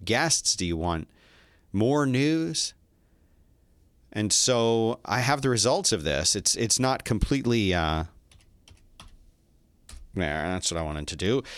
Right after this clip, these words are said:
It's not completely, uh, done yet. I gave it a, uh, it's a twenty-four hour poll. A twenty-four hour poll. Who doesn't want a twenty-four? I want a twenty-four hour poll.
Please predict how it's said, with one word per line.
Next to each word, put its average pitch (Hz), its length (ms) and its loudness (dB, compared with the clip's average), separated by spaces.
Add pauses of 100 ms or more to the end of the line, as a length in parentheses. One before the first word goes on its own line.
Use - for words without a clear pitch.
(160)
It's 127 160 2
not 165 160 2
completely, 139 720 2
uh, 95 480 0 (180)
done 147 240 2
yet. 85 160 2
I 80 80 2
gave 104 200 0
it 101 200 0
a, - 80 0
uh, 107 40 2
it's 107 280 2
a 113 60 0
twenty-four 156 420 0
hour 156 160 2
poll. 220 420 0 (480)
A 135 60 -2
twenty-four 196 380 2
hour 175 180 4
poll. - 400 0 (920)
Who 190 120 2
doesn't 208 220 2
want 202 120 2
a 180 60 0
twenty-four? 185 400 0
I 160 120 2
want 226 200 0
a 196 40 0
twenty-four 82 520 0
hour 64 180 -2
poll. 78 380 -2